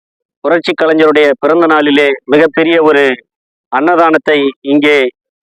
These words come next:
செய்து கொண்டிருக்கிறார்கள். ஆயிரத்துக்கும் மேற்பட்டவர்களுக்கு அன்னதானத்தை செய்து, அவர் கேப்டன் வழியிலே அந்த ஈகை குணத்தோடு வாழ வேண்டும் என்ற நோக்கத்தோடு, தலைவரிய வழியே தொண்டன வழி, அந்த அடிப்படையிலே இந்த அன்னதான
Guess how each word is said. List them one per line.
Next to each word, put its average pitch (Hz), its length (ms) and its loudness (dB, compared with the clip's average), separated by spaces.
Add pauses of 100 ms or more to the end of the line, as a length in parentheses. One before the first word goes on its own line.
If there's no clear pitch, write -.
(320)
செய்து 165 200 0
கொண்டிருக்கிறார்கள். 143 720 0 (360)
ஆயிரத்துக்கும் 156 600 0
மேற்பட்டவர்களுக்கு 139 800 0 (140)
அன்னதானத்தை 147 540 0
செய்து, 135 260 2 (680)
அவர் 131 260 0
கேப்டன் 165 400 -2
வழியிலே 151 420 0 (840)
அந்த 147 240 0 (340)
ஈகை 185 260 0
குணத்தோடு 170 500 2
வாழ 156 140 2 (100)
வேண்டும் 151 260 0
என்ற 147 200 -6
நோக்கத்தோடு, 147 540 0 (220)
தலைவரிய 165 420 2 (100)
வழியே 175 260 2 (100)
தொண்டன 147 380 0
வழி, 139 200 -4 (640)
அந்த 139 220 -4
அடிப்படையிலே 156 560 0 (560)
இந்த 131 180 -4
அன்னதான 165 380 2